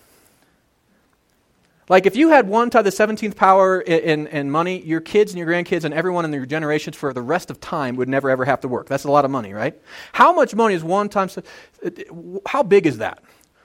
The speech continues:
Well, you know Texas? Texas is a big state. Have you ever driven across Texas?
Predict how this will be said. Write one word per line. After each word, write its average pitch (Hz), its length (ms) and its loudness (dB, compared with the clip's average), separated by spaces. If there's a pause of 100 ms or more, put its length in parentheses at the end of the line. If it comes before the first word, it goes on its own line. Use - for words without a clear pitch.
Well, 196 140 2
you 294 80 0
know 330 100 4
Texas? - 600 -2 (640)
Texas 196 200 0
is 175 40 -14
a 175 40 -18
big 190 120 0
state. 196 340 -6 (720)
Have 139 120 -6
you 170 80 6
ever 156 80 -4
driven 175 180 -2
across 180 260 -4
Texas? - 480 -6